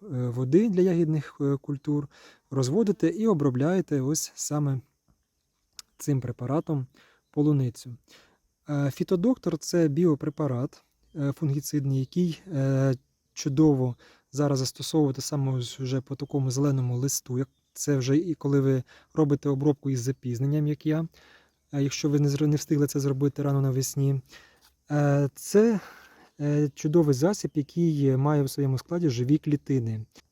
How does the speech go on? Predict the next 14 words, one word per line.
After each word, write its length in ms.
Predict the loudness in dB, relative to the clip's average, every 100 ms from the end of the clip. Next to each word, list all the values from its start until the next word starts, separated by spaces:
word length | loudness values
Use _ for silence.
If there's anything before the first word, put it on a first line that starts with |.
| _
і 60 | -8
спори 360 | -2 0 2
бактерії 480 | 0 -2 0 2 4
Bacillus 640 | 2 -2 -2 -2 -4 -4 -8
subtilis, 640 | -6 -4 -2 -2 -6 -10 _ _ -20 -20 _ -8
там 240 | -2 0
з 100 | 0
відповідними 760 | -2 0 2 4 4 4 2 -2 -12 _ _
титрами. 520 | -2 -2 -2 -4 -6 -12 _ -20 -20 _ _ _ _
Ці 140 | 0
бактерії 480 | 2 2 2 4 2
чудово 380 | 0 0 2 2
розвиваються 580 | -2 -2 0 -2 -2 -2
і 200 | 0 0